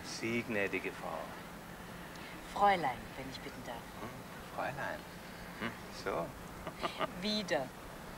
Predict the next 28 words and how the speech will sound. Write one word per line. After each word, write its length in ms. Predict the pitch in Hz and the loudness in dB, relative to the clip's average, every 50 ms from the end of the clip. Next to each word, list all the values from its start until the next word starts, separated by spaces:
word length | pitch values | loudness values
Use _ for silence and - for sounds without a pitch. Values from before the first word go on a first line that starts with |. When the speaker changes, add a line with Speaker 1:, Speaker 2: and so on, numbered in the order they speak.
| - - - - - - - - - - - - | -4 -4 -2 -2 -2 -4 -4 -6 -6 -4 -2 0
Speaker 1:
Aha. 280 | 269 - 180 185 214 - - - - - - - | 2 4 6 6 6 4 2 -2 -6 -6 -6 -4
Speaker 2:
<laughs> 400 | - - - - 359 - - - | -2 2 4 4 4 4 6 8
Jetzt 180 | 294 294 285 285 | 8 10 10 10
ist 120 | 285 262 | 8 10
aber 220 | 269 247 233 226 220 | 10 10 10 10 8
genug. 440 | 226 233 233 214 214 202 180 196 220 - - 220 196 - - 226 214 | 8 6 6 6 4 4 4 2 0 2 0 -2 -2 0 2 0 0
<laughs> 440 | - - 208 226 - - - - 480 | 2 4 2 2 4 6 6 6 6
Sonst 320 | - - - 302 285 - | 8 10 8 8 8 8
glaube 280 | - 262 233 226 226 226 | 8 10 10 10 10 6
ich 100 | 233 - | 4 6
wirklich 300 | 262 302 320 330 277 240 | 8 8 8 6 4 6
noch, 120 | 233 202 196 | 6 6 8
Sie 140 | 208 220 196 | 8 8 8
haben 120 | 185 190 | 8 6
die 120 | 196 202 190 175 | 4 0 0 2
Blumen 220 | 202 208 196 190 185 | 2 2 2 2 2
für 140 | - 196 185 | 2 2 4
mich 220 | 180 175 - - | 4 2 2 4
geklaut. 480 | - 185 - - - 190 - - - - | 4 6 6 6 6 6 6 6 6 4
<laughs> 60 | - - 180 - - - 175 - - - - - - - - 196 - - - - - - - 605 539 - - - - - - - - - - - - - - - - - - - - - - - - - | 4 2 2 2 2 0 0 0 -2 -2 -6 -6 -4 -2 2 2 4 4 2 0 -2 -6 -8 -8 -8 -8 -4 -2 -2 -2 -2 -4 -8 -10 -12 -12 -12 -12 -6 -4 -2 -2 -2 -4 -8 -10 -10 -10 -8 -6
Speaker 1:
Ja, 120 | 131 131 139 | -4 -2 -2
wissen 260 | 147 147 - 170 170 - | -2 -2 -2 -4 -2 0
Sie, 60 | 175 | 0
ich 680 | 147 - - - - - - - - - - - - 143 | 0 0 0 -4 -6 -8 -8 -10 -10 -10 -6 -2 0 0
habe 220 | 143 - - - | 0 0 0 -2
also 280 | - - 123 123 123 123 135 - - - - - - - - - - - - - - - - - - - - - - - - - - - - - - - - - - - - | -2 -2 -2 -2 -4 -4 -6 -6 -6 -6 -6 -8 -8 -8 -8 -8 -8 -8 -6 -8 -8 -8 -8 -10 -10 -10 -10 -10 -10 -10 -10 -10 -10 -10 -10 -10 -10 -8 -8 -8 -8 -6 -6
Ich 60 | 185 | -4
beobachte 440 | 175 175 185 190 180 185 180 175 | -4 -4 -4 -2 -2 -2 -2 -2